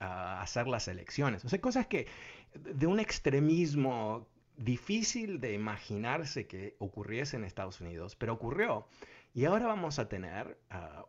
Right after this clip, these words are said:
un proceso, varios procesos, porque cada uno de estos juicios es un juicio en sí mismo, obviamente, ¿no? Eh, procesos muy, muy duros en donde se va a descubrir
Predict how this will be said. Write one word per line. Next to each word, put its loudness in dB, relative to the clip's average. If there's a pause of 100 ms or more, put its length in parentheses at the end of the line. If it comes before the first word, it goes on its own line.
un 0
proceso, 0
varios 2
procesos, -2
porque -12
cada 0
uno -2
de -4
estos -6
juicios -2
es -10
un -8
juicio -4
en -6
sí -6
mismo, -2
obviamente, -4
¿no? -8 (460)
Eh, 4
procesos 2
muy, 10
muy 8
duros 2
en -2
donde -2
se -2
va 2
a -2
descubrir -6